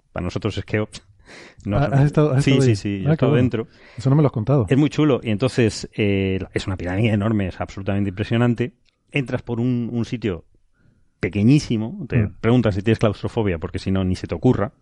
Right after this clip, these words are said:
Speaker 2: Ya.
Speaker 1: Hay un, hay un, hay varios metros que tienes que ir agachado sin poder incorporarte,
Speaker 2: Ujú.
Speaker 1: en un, un hueco, bueno, donde hay cientos de turistas delante y detrás tuyo.
Speaker 2: Yo paso.
Speaker 1: Vas por un sitio muy, muy angosto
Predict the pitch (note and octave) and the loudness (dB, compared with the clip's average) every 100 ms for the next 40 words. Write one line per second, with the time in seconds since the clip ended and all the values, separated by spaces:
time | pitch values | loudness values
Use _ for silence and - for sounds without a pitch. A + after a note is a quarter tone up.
0 | _ G#2 F2 F#2+ F#2+ G2+ - G#2 G#2 G2+ | _ -4 -2 -4 -2 -2 -2 -2 0 0
1 | G2 G#2 A#2 B2 A2+ C3 G#2+ - G2+ A2 | 0 0 2 2 2 0 -2 -6 -2 -2
2 | - A#2 G#2+ - G#2+ F#2+ - A#2+ G#2+ G2 | 0 0 0 0 -2 -2 -2 -2 -2 -4
3 | F#2 F#2 G2 - A2 G#2 G2 G2+ - A2+ | -4 -4 -4 -6 -14 -8 -6 -4 0 0
4 | G#2+ A2+ D3+ _ _ _ - G2 G2+ F#2+ | 0 -6 -12 _ _ _ -10 -6 -4 -2
5 | G2+ G2 F#2 F#2 - - G#2+ G#2 B2+ - | -2 -2 -2 -6 -12 -8 -2 2 2 0
6 | F2+ - - C3+ A2 G#2 A#2+ - B2 A#2 | -6 -4 -2 -2 -2 0 0 2 0 2
7 | A#2 A2 A#2 A#2+ A2 G#2 A2 G#2+ G#2 G#2 | 0 2 0 2 2 2 2 0 -2 -4
8 | G2+ A2+ G#2+ G2 - G#2+ - A#2 A#2 - | -6 -4 -2 -2 0 -2 0 -2 -4 -8
9 | _ _ _ - A#2 G2 - - _ _ | _ _ _ -2 -2 0 -6 -14 _ _
10 | _ - - - B2+ - C3 C3+ C3 A2 | _ -20 -18 -2 -2 0 -2 0 0 2
11 | A#2+ C3+ A#2+ B2 B2+ B2+ C3+ - C#3 | 4 4 4 2 2 0 -2 -4 -10